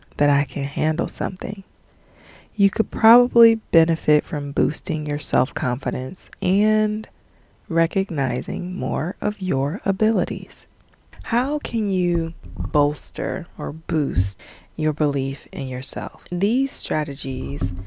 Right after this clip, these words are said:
can help you. One, know yourself. Who are you? How would you describe yourself to someone who doesn't know you? Write down a description of you.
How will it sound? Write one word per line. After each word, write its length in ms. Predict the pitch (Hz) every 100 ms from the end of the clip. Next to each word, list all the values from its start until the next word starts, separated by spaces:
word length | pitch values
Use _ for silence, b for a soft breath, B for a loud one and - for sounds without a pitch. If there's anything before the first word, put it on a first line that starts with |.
| B B -
can 580 | - 151 139 139 143 160 -
help 320 | 294 330 -
you. 160 | - - - - -
One, 460 | 156 135 135 277 - - - - -
know 180 | 254 262
yourself. 680 | 214 - 131 151 - - _ _ _ _ _ - -
Who 180 | 285 320
are 180 | - 208
you? 320 | 208 - - - - - b b b b b b -
How 380 | - 202 220 233
would 240 | 226 214
you 160 | 196 185
describe 600 | 180 - - 156 156 151
yourself 420 | 147 - 135 135
to 100 | 139
someone 640 | - 135 131 127 127 127
who 520 | - - 135 135 135 -
doesn't 500 | 180 170 165 160 156
know 160 | 156 170
you? 280 | - - 180 _ _ b b b b b b -
Write 260 | 175 202 196
down 280 | 190 175
a 80 | 165
description 920 | 165 - - - 170 - - 143 139 -
of 140 | 175
you. 260 | 208 220